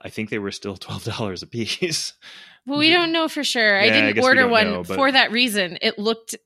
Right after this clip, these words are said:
Speaker 2: as if they were still
Speaker 1: it,
Speaker 2: twelve dollars
Speaker 1: it definitely
Speaker 2: a piece.
Speaker 1: looked like they were still gonna
Speaker 2: <laughs>
Speaker 1: be twelve dollars.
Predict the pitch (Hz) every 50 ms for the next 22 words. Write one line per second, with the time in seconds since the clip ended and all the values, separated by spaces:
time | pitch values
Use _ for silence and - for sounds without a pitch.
0 | _ _ _ - 202 196 185 202 196 190 - - - 196 185 180 180 170 - -
1 | - 190 185 185 - 180 175 180 190 - - 107 165 175 175 208 220 - 233 -
2 | - 123 120 113 110 107 - - - 415 - 104 349 311 - - 294 190 180 -
3 | 190 - 185 175 - - 175 - - - - - - - - - - -